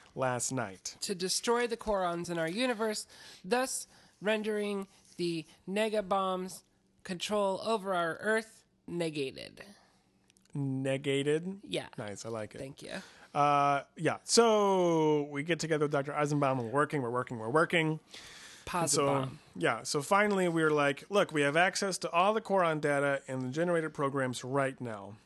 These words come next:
Speaker 1: but we're not exactly sure how to proceed. So, like, we can try the quick fix and write a program to reverse all of the programming in the, in the generator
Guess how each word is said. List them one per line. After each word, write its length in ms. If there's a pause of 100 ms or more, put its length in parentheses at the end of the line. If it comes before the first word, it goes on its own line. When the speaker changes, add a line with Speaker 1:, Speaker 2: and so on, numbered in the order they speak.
(120)
Speaker 1:
but 600 (640)
we're 140
not 180
exactly 520
sure 160
how 120
to 80
proceed. 480 (120)
So, 180
like, 180
we 100
can 140
try 160
the 80
quick 220
fix 520 (480)
and 120
write 160
a 40
program 580
to 120
reverse 440
all 300
of 60
the 80
programming 600
in 80
the, 180
in 140
the 100
generator 600